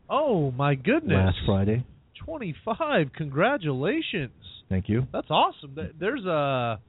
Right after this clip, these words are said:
Speaker 1: twenty-five, there's, like, a name to it, right?
Speaker 2: Silver.
Speaker 1: Silver,
Speaker 2: Silver
Speaker 1: right?
Speaker 2: anniversary, yes.
Speaker 1: That's really, really, that's really, really awesome. Uh,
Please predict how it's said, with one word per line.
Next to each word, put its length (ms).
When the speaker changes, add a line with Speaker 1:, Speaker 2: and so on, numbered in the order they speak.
Speaker 1:
twenty-five, 480
there's, 160
like, 140
a 60
name 440
to 140
it, 100
right? 260
Speaker 2:
Silver. 220
Speaker 1:
Silver, 360
Speaker 2:
Silver 60
Speaker 1:
right? 80
Speaker 2:
anniversary, 500
yes. 180
Speaker 1:
That's 260
really, 380
really, 500
that's 180
really, 280
really 260
awesome. 340
Uh, 280